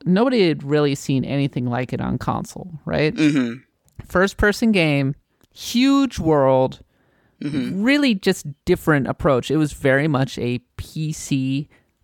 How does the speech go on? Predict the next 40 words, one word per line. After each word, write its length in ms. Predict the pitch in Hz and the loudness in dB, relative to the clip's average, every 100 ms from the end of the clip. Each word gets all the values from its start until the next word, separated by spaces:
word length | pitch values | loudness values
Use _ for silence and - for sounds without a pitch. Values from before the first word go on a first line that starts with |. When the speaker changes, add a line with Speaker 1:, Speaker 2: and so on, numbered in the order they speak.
| _ - | _ 2
Speaker 1:
R 120 | 127 | 2
P 240 | - 160 | 2 -2
G. 560 | 143 220 165 101 95 - | 0 2 2 2 -6 -8
It 240 | - 127 - | -6 -6 -4
came 320 | - 135 143 | 2 4 2
from 220 | - 135 | 2 0
that 320 | 120 123 123 | 2 2 2
lineage. 600 | 101 117 110 78 78 - | 0 -2 -4 -6 -10 -10
It 80 | 113 | -10
came 240 | - 131 123 | -6 -4 -4
from 220 | 123 123 | -6 -4
Speaker 2:
Yeah. 240 | 120 107 | 0 0
Speaker 1:
Bethesda. 420 | 107 110 - 82 - | 0 -6 -6 -6 -8
It 80 | |
ca-, 360 | - 156 135 - _ _ - | -2 0 0 -4 _ _ -4
it 100 | 160 | 0
was, 160 | 151 - _ - _ _ _ - | 0 -2 _ -20 _ _ _ -6
J 140 | 240 247 | 0 2
R 80 | |
P 140 | 233 220 | 2 2
Gs 260 | 196 190 | 2 2
are 80 | 180 | 2
descended 440 | 147 - 151 143 139 | 0 0 2 0 0
from 640 | - 135 135 127 127 - _ - - | 0 2 2 0 -2 -6 _ -20 -4
Dungeons 360 | 175 156 147 139 | 0 0 0 -2
and 100 | 139 | 0
Dragons, 440 | 139 127 123 120 | 2 0 0 -4
but 120 | - 135 | -2 -2
in 120 | 127 | -2
a 80 | 123 | 0
different 380 | 139 - 104 | 0 0 -2
way. 340 | 85 - - 117 | -6 -8 -10 -4
This 220 | 143 156 | -2 0
is 220 | 160 135 127 | 0 0 0
Speaker 2:
Yeah. 180 | 127 - - _ _ - | 0 -2 -8 _ _ -2
Speaker 1:
this 180 | 240 - | -2 2
can 200 | 233 208 - | 0 0 -4
trace 360 | - 240 240 | -2 0 2
its 240 | 226 202 - | 2 2 0
lineage 460 | 196 190 170 156 | 2 4 2 0